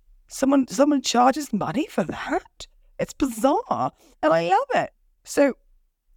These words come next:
we've got some incredible people lined up, but also I wanna hear from you. I really wanna get you all involved in this season. So if you have any ideas of people that you've worked with or worked for or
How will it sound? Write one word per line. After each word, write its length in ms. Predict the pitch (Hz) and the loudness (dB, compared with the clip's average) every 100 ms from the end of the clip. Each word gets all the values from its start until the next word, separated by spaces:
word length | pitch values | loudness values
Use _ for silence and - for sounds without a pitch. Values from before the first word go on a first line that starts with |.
| _ - | _ -4
we've 140 | 240 | -2
got 180 | 247 262 | 0 -2
some 120 | 247 | -2
incredible 340 | 254 262 285 294 | -2 0 0 0
people 260 | 277 247 | 0 0
lined 220 | 233 220 233 | 0 2 0
up, 120 | - | 0
but 140 | 214 - | -4 -4
also 600 | 294 320 - 196 160 180 - | -2 -2 -2 -2 0 -2 -4
I 80 | 214 | -2
wanna 280 | 214 269 254 | 0 0 2
hear 280 | 240 262 | 2 0
from 160 | - 180 | -2 -4
you. 80 | 175 | -2
I 60 | |
really 340 | 180 190 262 269 | -2 0 2 2
wanna 160 | 247 | -2
get 200 | 214 214 | -2 -4
you 200 | 190 226 | -2 -2
all 180 | 220 208 | 0 0
involved 460 | 202 196 196 175 175 | 0 2 2 2 -4
in 80 | 160 | -4
this 160 | 156 | -6
season. 400 | - 165 156 156 | -4 -4 -2 -4
So 320 | 156 202 190 - _ _ _ _ - | -2 -2 -2 -4 _ _ _ _ 0
if 220 | 254 - | 0 0
you 300 | 220 247 226 - | 0 2 0 2
have 300 | 240 208 - | 2 2 0
any 280 | 214 233 240 | 0 2 2
ideas 720 | 208 196 170 190 185 180 175 - | 2 0 -2 -2 -2 -2 -4 -2
of 240 | 175 175 | -2 -2
people 320 | - 196 - 165 | -2 -6 -4 -4
that 180 | 170 | -4
you've 240 | - 170 - | -4 -6 -2
worked 340 | 185 185 - | 0 0 -2
with 300 | 202 262 254 - | 0 2 2 0
or 120 | 185 | -2
worked 280 | 180 - - | 0 -2 -6
for 380 | - 233 226 - | -2 2 2 0
or 180 | 180 | -4